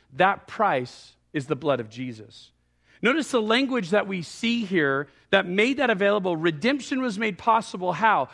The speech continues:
Out of the riches of God's grace.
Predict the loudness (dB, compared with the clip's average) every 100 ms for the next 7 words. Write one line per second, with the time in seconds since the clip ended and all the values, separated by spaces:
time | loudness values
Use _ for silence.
0 | -14 0 2 2 0 -4 -4 -2 -2 -2
1 | -2 -2 -2 -8 -16 _ _ -4 -2 0
2 | 2 0 -6 -10 -4 -4 -4 -12 -20 -20